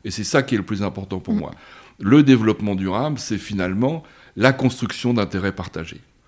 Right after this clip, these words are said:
Speaker 2: Mm.
Speaker 1: C'est, et c'est, c'est, c'est la, c'est la, la responsabilité de l'entreprise, c'est de contribuer à cette création d'une logique d'intérêt partagé. Parce que c'est seulement de cette manière-là qu'on assurera la durabilité. Au-delà de l'excellence technique, au-delà de l'excellence du montage financier,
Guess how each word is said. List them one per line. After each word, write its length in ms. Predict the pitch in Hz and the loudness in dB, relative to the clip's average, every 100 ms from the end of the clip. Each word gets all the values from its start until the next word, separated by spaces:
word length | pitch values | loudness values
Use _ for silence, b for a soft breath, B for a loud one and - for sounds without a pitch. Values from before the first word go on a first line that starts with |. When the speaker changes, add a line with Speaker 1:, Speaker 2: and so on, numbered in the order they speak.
| b b 247 | b b 0
Speaker 2:
Mm. 160 | 220 208 | 0 0
Speaker 1:
C'est, 560 | - 120 139 139 - 92 | 4 6 6 2 -4 -4
et 100 | 95 - | -4 -4
c'est, 180 | - 104 | -4 -4
c'est, 320 | - - 95 | -4 -4 -4
c'est 160 | 95 110 | -2 -2
la, 140 | 71 | -2
c'est 160 | - 104 | -2 0
la, 80 | 87 78 | -2 -4
la 120 | 107 110 | 0 2
responsabilité 840 | 123 - 117 123 107 110 - 104 | 0 0 -2 0 -2 -4 -2 -2
de 60 | |
l'entreprise, 560 | 98 92 95 - 147 170 | -2 -4 -6 -4 -4 -2
c'est 140 | - | -4
de 120 | 98 90 | -4 -4
contribuer 760 | - 117 - 110 95 113 156 B B B | -2 -4 -2 -4 -2 -2 -2 B B B
à 100 | - | -4
cette 240 | 110 113 - | -2 -2 -2
création 420 | - 98 - 127 | -2 -2 -2 -2
d'une 200 | 113 101 | 0 0
logique 340 | 104 95 104 104 | -2 -2 -6 -6
d'intérêt 380 | 87 90 82 | -6 -6 -8
partagé. 480 | 85 78 - 82 - _ B B B | -8 -12 -14 -14 -16 _ B B B
Parce 120 | 101 | -6
que 120 | - 104 | -4 -2
c'est 160 | 110 | -2
seulement 500 | - 113 110 123 107 B B B 95 | 0 0 2 2 0 B B B 0
de 180 | 135 | 2
cette 280 | 160 131 - | 4 2 2
manière-là 640 | 104 98 95 87 104 190 - | 0 2 0 -2 -6 -8 -6
qu'on 160 | 117 113 | 0 0
assurera 520 | 104 - 101 90 139 | 0 -2 -4 -2 0
la 140 | 117 | 0
durabilité. 720 | 95 95 98 98 90 85 87 | -2 -2 0 0 -2 -6 -4
Au-delà 420 | 104 123 156 151 131 B B - | -2 0 2 0 -2 B B -2
de 80 | 95 | 0
l'excellence 680 | 127 123 - 123 110 95 - | 2 2 2 2 2 -2 -6
technique, 400 | 90 92 87 127 | -6 -6 -2 0
au-delà 220 | 131 131 | 2 2
de 100 | 113 | 2
l'excellence 600 | 123 - 127 123 120 98 | -2 0 2 2 0 0
du 120 | 101 | -2
montage 400 | 104 - 98 - | -2 -2 -2 -2
financier, 580 | 104 90 90 127 147 | -4 -4 -4 -4 -4